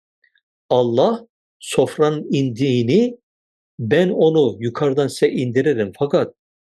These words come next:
bundan sonra her kim nankörlük edip kafir olursa onu dünyada hiç kimseye yapmayacağım ceza,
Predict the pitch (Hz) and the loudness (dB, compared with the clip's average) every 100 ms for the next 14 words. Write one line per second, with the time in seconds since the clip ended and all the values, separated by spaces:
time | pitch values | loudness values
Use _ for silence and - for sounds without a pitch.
0 | _ _ 104 104 107 143 165 170 139 113 | _ _ -4 -2 0 0 0 2 2 2
1 | 117 180 - 139 113 117 123 127 - 185 | 2 0 0 -6 -4 -2 -2 -2 0 0
2 | 202 143 123 113 - 127 120 113 123 113 | 0 -4 -4 -8 -4 -2 -2 0 0 0
3 | 220 113 147 95 92 _ _ _ _ _ | 0 0 0 -2 -4 _ _ _ _ _
4 | - 127 120 123 202 247 - _ _ _ | -4 -2 0 2 2 0 -8 _ _ _
5 | _ _ 123 120 127 127 117 95 143 - | _ _ -6 -2 -2 0 -2 -4 -8 -6
6 | 143 127 135 117 165 - 127 113 120 113 | -6 -2 0 2 0 0 -2 -2 -2 -4
7 | 107 117 110 123 139 | -2 -2 0 -2 -2